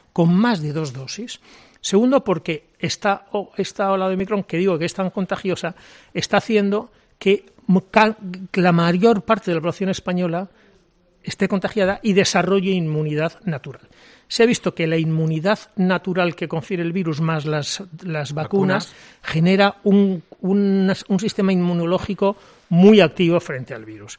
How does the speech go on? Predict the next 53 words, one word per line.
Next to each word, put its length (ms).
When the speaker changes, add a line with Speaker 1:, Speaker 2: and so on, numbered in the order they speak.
Speaker 1:
Entonces, 500
si 280
no 160
hay 120
un 120
cambio, 400
que 140
no 140
podemos 400
nadie 380
asegurarlo, 640
si 240
no 100
hubiera 220
una 160
mutación 720
significativa 840
del 200
virus, 340
pero 140
hablo 140
de 60
una 100
mutación 520
severa, 500
como 300
no 80
ha 20
habido 240
hasta 220
ahora, 320
como 240
no 80
ha 40
habido 240
hasta 200
ahora. 220
Speaker 2:
Claro, 240
pero 180
eso 260
aquí 200
lo 80
Speaker 1:
Eso 120
Speaker 2:
sabe, 100
Speaker 1:
no 60
Speaker 2:
¿no? 60
Speaker 1:
lo 60
podemos 340
Speaker 2:
¿Quién 120
Speaker 1:
saber, 140
Speaker 2:
lo 60
sabe, 220
no? 100